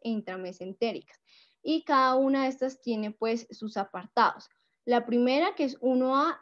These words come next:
va a tener un meso, como vemos acá, independiente del meso intestinal. La B, que es esta, vamos a tener un meso común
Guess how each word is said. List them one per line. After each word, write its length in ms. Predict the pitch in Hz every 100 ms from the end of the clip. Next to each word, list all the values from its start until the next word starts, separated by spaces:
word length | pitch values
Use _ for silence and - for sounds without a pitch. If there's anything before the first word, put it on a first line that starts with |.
| 202
va 100 | 226
a 80 | 226
tener 320 | 240 240 240
un 180 | 254 254
meso, 380 | 269 247 247 262
como 200 | 254 233
vemos 300 | 214 220 220
acá, 300 | 233 247 254
independiente 720 | 269 226 220 214 208 202 196
del 160 | 220 233
meso 300 | 202 208 196
intestinal. 760 | 196 214 220 - 185 208 254 330 - - _
La 300 | - 240 233
B, 260 | 208 226 349 403 - _ _ -
que 120 | 220
es 140 | 214
esta, 360 | 240 247 247 294
vamos 280 | 277 226 240
a 100 | 240
tener 260 | 247 233
un 240 | 208 214 226
meso 360 | 247 254 262
común 540 | - 254 226 233 349